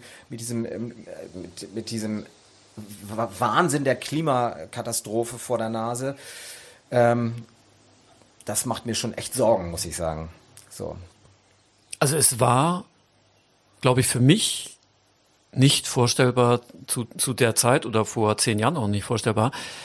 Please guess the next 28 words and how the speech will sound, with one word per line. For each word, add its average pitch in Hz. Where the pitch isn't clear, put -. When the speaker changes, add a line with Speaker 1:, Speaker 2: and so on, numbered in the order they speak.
Speaker 2:
dass 139
die 139
Faschisten 135
in 139
den 135
Parlamenten 156
Speaker 1:
So 98
Speaker 2:
sitzen, 156
Speaker 1:
ist -
Speaker 2:
ne? 127
Speaker 1:
es. 175
Speaker 2:
Das -
war, 147
glaub, 135
das 135
hat 151
sich, -
das 123
hat 143
sich -
verändert, 110
ne? 117
Speaker 1:
Ey, -
aber 90
ich -
mein, 101
und -
Speaker 2:
Ja. 117